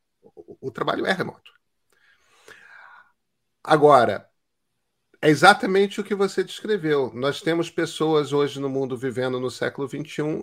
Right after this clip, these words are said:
e nós temos pessoas vivendo no século vinte. E são duas realidades profundamente diferentes.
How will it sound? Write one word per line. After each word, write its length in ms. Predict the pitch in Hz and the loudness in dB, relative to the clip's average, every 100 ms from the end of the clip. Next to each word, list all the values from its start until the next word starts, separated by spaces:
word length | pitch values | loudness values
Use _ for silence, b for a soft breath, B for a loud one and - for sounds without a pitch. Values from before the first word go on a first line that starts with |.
| - | -8
e 120 | 147 | -4
nós 240 | 156 160 - | -2 -2 -4
temos 300 | 147 151 151 | -6 -6 -6
pessoas 680 | - - 160 160 170 - - | -6 -4 0 0 -2 -8 -18
vivendo 500 | - 165 170 151 160 | -6 -2 2 2 2
no 120 | 165 | -2
século 400 | 170 165 165 196 | -2 -4 -2 -4
vinte. 380 | 151 143 135 - | -2 -6 -8 -10
E 80 | 139 | -10
são 280 | - 165 160 | -4 -2 0
duas 300 | 151 175 156 | -2 -4 -2
realidades 580 | 151 147 135 139 151 - | -2 0 2 2 2 -4
profundamente 920 | - 160 - - 196 247 196 190 202 | -10 -12 -14 -8 -4 -2 -2 -2 -6
diferentes. 560 | 185 185 143 160 - | -6 -2 0 -2 -6